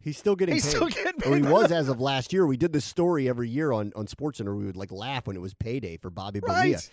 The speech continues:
Speaker 1: He hasn't played in ten years, whatever it is. He's still getting payments
Speaker 2: It,
Speaker 1: from
Speaker 2: yeah,
Speaker 1: them.
Speaker 2: and getting, it's like seven figures. It's not like he's getting fifty bucks.
Speaker 1: Yeah.
Speaker 2: It's seven figures. Now that, now maybe he was the forerunner of all this, but that is such a genius deal. It's like, yeah, you know what?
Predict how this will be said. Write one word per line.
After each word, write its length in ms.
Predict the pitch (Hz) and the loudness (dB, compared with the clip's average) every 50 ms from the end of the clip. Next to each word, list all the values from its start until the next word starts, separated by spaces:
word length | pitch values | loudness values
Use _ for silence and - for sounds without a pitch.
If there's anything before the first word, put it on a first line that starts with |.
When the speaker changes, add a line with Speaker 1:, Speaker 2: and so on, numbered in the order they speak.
| _ | _
Speaker 1:
He 40 | - | -4
hasn't 240 | 120 110 98 107 95 | -4 -2 -4 -6 -8
played 260 | - 120 127 135 139 120 | -4 -4 -2 -2 -2 -2
in 60 | 110 98 | -4 -8
ten 260 | - 135 123 117 117 | -8 -8 -6 -4 -4
years, 300 | 117 127 156 160 123 107 | -2 -2 0 0 0 -2
whatever 260 | 113 107 104 98 104 | -2 -4 -4 -4 -4
it 60 | 101 | -4
is. 100 | 104 92 | -6 -6
He's 140 | 101 95 - | -8 -14 -6
still 180 | - - 143 123 | 0 0 0 2
getting 220 | 110 113 113 113 | 0 -2 -4 -2
payments 380 | - 117 143 175 175 - 220 226 | -2 0 0 0 0 0 -2 -2
Speaker 2:
It, 40 | |
Speaker 1:
from 80 | 220 233 | 0 0
Speaker 2:
yeah, 60 | 294 | 0
Speaker 1:
them. 80 | 277 240 | 0 0
Speaker 2:
and 100 | 208 175 | 0 2
getting, 200 | 254 254 254 233 | 2 2 2 2
it's 180 | 208 226 220 - | -2 -2 0 0
like 140 | 262 240 - | -2 -2 -2
seven 360 | - - 247 247 240 226 180 | 0 0 0 2 0 -2 -4
figures. 380 | - 285 311 269 220 147 110 | -2 -4 -2 -2 -4 -6 -6
It's 160 | 139 147 - 233 | -8 -8 -4 -4
not 140 | 226 226 | -2 -2
like 160 | 220 196 - 170 | -2 -4 -4 -4
he's 100 | 170 143 | -6 -4
getting 220 | 185 196 165 131 | -4 -4 -6 -6
fifty 340 | - - 196 - - 175 139 | -6 -6 -6 -6 -8 -12 -8
bucks. 240 | 120 - 180 - 151 | -4 -2 -2 0 0
Speaker 1:
Yeah. 140 | 180 202 147 - | 0 0 -2 -2
Speaker 2:
It's 180 | - 226 202 - | -2 -4 -4 -4
seven 460 | - - - 262 247 247 240 233 208 | -6 -6 -2 -2 -2 0 -2 -4 -6
figures. 400 | - _ - 294 269 233 185 143 | -6 _ -6 -4 -4 -4 -4 -4
Now 140 | 165 180 180 | -4 -6 -4
that, 340 | 175 220 269 294 285 262 180 _ _ _ _ - | -4 -4 -4 -4 -4 -6 -8 _ _ _ _ -6
now 120 | 156 170 | -4 -2
maybe 240 | 185 233 294 294 240 | 0 0 -2 -2 -2
he 100 | 196 226 | -4 -2
was 140 | 233 202 160 | -2 -4 -4
the 80 | 156 143 | -6 -8
forerunner 540 | - - 196 202 185 165 147 139 135 127 123 | -8 -4 -2 -2 -2 -2 -2 -4 -4 -6 -6
of 100 | 120 110 | -6 -6
all 160 | 117 123 120 | -6 -6 -6
this, 300 | 113 117 107 101 - - - | -6 -8 -10 -10 -12 -10 -8
but 180 | 156 143 - | -8 -6 -2
that 180 | - 269 277 208 | 0 0 0 0
is 120 | 156 123 | -4 -6
such 540 | - - - - - - 302 240 185 - - _ _ _ _ _ | -8 -12 -12 -10 -6 -4 -2 -2 -2 -2 -6 _ _ _ _ _
a 200 | - 190 180 170 | -4 -2 -2 -2
genius 680 | 143 139 147 147 156 208 233 226 214 214 208 196 - - | -4 -8 -8 -6 -4 -4 -2 -2 -2 -2 -2 -2 -4 -6
deal. 260 | - - 240 214 185 | -6 -2 -2 0 0
It's 140 | 147 - 190 | -2 -2 -2
like, 220 | 190 190 175 - _ _ _ _ _ - | -2 -2 -2 -4 _ _ _ _ _ -8
yeah, 180 | 262 302 302 | -4 -4 -2
you 120 | 269 240 240 | -2 -2 -2
know 80 | 254 | -2
what? 240 | 254 262 277 285 | -2 -2 -2 -4